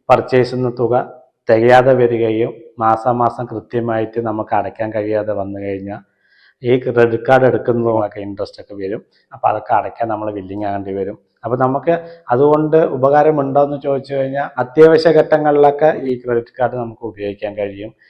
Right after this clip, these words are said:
അങ്ങനെ ഈ ഒരു ചെറിയൊരു അത്യാവശ്യത്തിൻ്റെ കാര്യത്തിന് വേണ്ടി ഇതെടുത്തു കഴിഞ്ഞാൽ ചാർജ് ഉണ്ട് വർഷം വർഷം. അപ്പോൾ നമുക്ക് ഉപയോഗമില്ലാത്തൊരു ഉൽപ്പന്നം നമ്മൾ മേടിച്ച് വെച്ച് കഴിഞ്ഞാൽ അതിന് വെറുതെ ക്യാഷ് മുടക്കേണ്ട ഒരു സിറ്റുവേഷൻ വരും ഈ ചാർജ് ആയിട്ട്. അതുപോലെ ഞാൻ ഉൾപ്പെടെയുള്ള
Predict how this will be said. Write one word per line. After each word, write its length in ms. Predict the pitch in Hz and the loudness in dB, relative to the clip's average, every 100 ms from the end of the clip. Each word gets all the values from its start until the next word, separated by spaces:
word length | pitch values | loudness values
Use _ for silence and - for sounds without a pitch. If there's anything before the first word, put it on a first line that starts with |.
| _ _ | _ _
അങ്ങനെ 220 | 117 135 | -2 0
ഈ 100 | 151 151 | 4 6
ഒരു 120 | 156 | 6
ചെറിയൊരു 380 | 156 147 147 170 | 4 4 6 6
അത്യാവശ്യത്തിൻ്റെ 680 | 147 - 160 156 156 156 151 | 6 6 4 4 2 -2 4
കാര്യത്തിന് 400 | 139 139 135 135 | 4 4 0 -6
വേണ്ടി 180 | 135 131 | -4 -2
ഇതെടുത്തു 360 | 127 120 - 127 | -2 -2 -4 -2
കഴിഞ്ഞാൽ 380 | 120 120 117 123 _ - - | 0 0 -2 -8 _ -8 2
ചാർജ് 360 | 113 117 120 | 6 6 4
ഉണ്ട് 160 | 117 107 | 0 0
വർഷം 340 | 104 98 110 101 | -4 -4 -6 -6
വർഷം. 300 | 98 - 110 - _ - | -8 -10 -14 -14 _ -6
അപ്പോൾ 120 | 120 | 0
നമുക്ക് 240 | 127 135 156 | 2 2 2
ഉപയോഗമില്ലാത്തൊരു 880 | 135 147 156 160 156 147 147 147 151 147 - _ - | 6 6 6 6 4 2 0 0 -2 -6 -20 _ -4
ഉൽപ്പന്നം 480 | 127 131 127 139 143 | 0 0 2 0 2
നമ്മൾ 200 | 131 135 | 2 2
മേടിച്ച് 400 | 123 127 127 131 | 4 4 2 0
വെച്ച് 240 | 131 - 127 | 0 0 0
കഴിഞ്ഞാൽ 300 | 123 123 123 | 0 -2 -4
അതിന് 360 | - 117 123 | -4 -4 -2
വെറുതെ 380 | 127 117 117 135 135 | -2 -2 0 -2 -2
ക്യാഷ് 280 | 131 123 117 | 0 0 0
മുടക്കേണ്ട 440 | 135 117 113 127 127 | -4 -4 -4 -6 -4
ഒരു 100 | 120 | -4
സിറ്റുവേഷൻ 500 | 117 - 113 107 107 | -8 -4 -4 -4 -6
വരും 180 | 101 98 | -8 -8
ഈ 80 | 107 | -4
ചാർജ് 400 | 117 110 110 110 | 2 4 4 0
ആയിട്ട്. 240 | 104 98 | -4 -6
അതുപോലെ 360 | 101 104 107 110 | -8 -6 -4 -6
ഞാൻ 300 | 110 110 117 | -6 -6 -6
ഉൾപ്പെടെയുള്ള 800 | 120 113 117 117 117 117 123 | -8 -6 -4 -2 0 0 -2